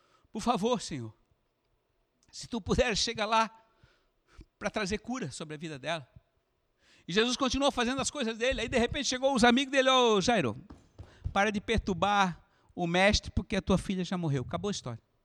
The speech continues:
Jesus ouviu o que os caras tinham dito, ouviu aqueles que disseram, "Ó, teu emprego acabou, pode ir embora, você tá desempregado." Jesus falou pra ele, "Ô Jairo,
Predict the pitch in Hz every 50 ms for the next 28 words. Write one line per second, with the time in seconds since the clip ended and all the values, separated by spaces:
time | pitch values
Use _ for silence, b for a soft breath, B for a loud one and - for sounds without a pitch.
0 | _ _ _ _ _ _ _ - _ _ _ _ _ _ b b b b b -
1 | 147 156 180 214 220 220 220 214 180 226 269 - - - - - 226 233 220 -
2 | 226 220 196 165 214 240 - _ _ _ _ _ _ _ _ _ _ _ _ _
3 | _ _ b b b b b b b b 170 180 180 180 254 285 277 254 - 277
4 | 277 240 - - 233 208 - - 247 262 254 247 254 247 202 - 247 240 - -
5 | 233 254 254 247 240 - 202 170 165 220 247 254 240 - 208 190 185 202 185 165
6 | 190 214 226 247 247 196 _ _ _ _ _ - 185 - 196 185 160 196 196 -
7 | 202 180 156 185 202 214 233 - _ _ _ _ _ _ _ _ - _ _ _
8 | _ _ _ _ _ _ b b b b b - 170 180 185 - 214 226 220 -
9 | 226 214 190 160 147 135 185 185 175 156 135 110 120